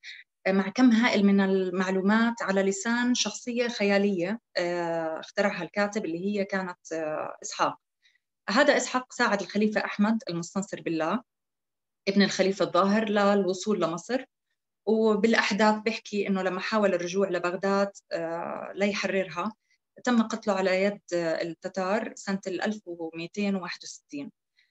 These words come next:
وبين التاريخ اللي هو ذكره بأحداث ال-، آه، تاريخ بغداد وبين أحداث الرواية الفعلية تقريبًا سبعمية وخمسين سنة. يعني، وبس عملهم ك-، بالتوازي، يعني كان ينتقل بالأحداث من العصر الحالي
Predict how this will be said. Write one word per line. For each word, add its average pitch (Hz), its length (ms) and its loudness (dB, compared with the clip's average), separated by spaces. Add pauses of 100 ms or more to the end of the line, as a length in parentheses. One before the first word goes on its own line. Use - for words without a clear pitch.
(260)
وبين 196 640 4
التاريخ 202 580 0
اللي 185 200 -8
هو 208 140 0
ذكره 208 320 -2
بأحداث 190 460 -2 (260)
ال-، 165 240 -16
آه، 165 400 -14
تاريخ 196 300 -2
بغداد 180 380 -4 (160)
وبين 185 460 0
أحداث 247 360 0
الرواية 214 420 2
الفعلية 190 560 -4
تقريبًا 208 400 -2
سبعمية 202 360 -4
وخمسين 180 380 -10
سنة. 156 240 -10 (720)
يعني، 190 480 -2
وبس 190 440 -2
عملهم 254 640 2 (180)
ك-، 190 260 0 (300)
بالتوازي، 202 580 2
يعني 165 300 -10
كان 214 200 2
ينتقل 220 400 0
بالأحداث 185 480 -2 (100)
من 214 300 2
العصر 180 480 -4
الحالي 214 580 0